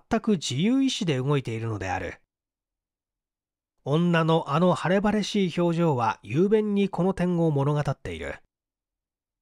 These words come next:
彼は人の持つ自由を認めることが、この場合には彼自身の態度として卑怯であるということを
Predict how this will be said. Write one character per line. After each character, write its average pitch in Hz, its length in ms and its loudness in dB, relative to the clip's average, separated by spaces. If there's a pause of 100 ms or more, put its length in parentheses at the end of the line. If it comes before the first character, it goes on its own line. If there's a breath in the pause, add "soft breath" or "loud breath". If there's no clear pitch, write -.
(600)
彼 170 200 2
は 127 220 -2 (220)
人 - 260 0
の 247 140 2
持 240 120 0
つ - 120 -4
自 170 220 0
由 214 180 2
を 175 180 2
認 175 220 0
め 202 100 2
る 185 140 2
こ 180 80 0
と 180 100 0
が、 123 220 -4 (300)
こ 202 120 0
の 277 140 2
場 277 160 4
合 277 80 4
に 254 180 2
は 127 260 0
彼 254 300 4
自 233 120 -2
身 240 300 0
の 196 120 2
態 208 200 0
度 175 120 0
と 170 120 0
し - 80 -6
て 165 200 0
卑 - 140 -8
怯 294 240 2
で 220 120 2
あ 214 80 4
る 196 120 2
と 180 120 0
い 180 100 2
う 180 60 2
こ 185 140 0
と 175 100 2
を 117 80 -2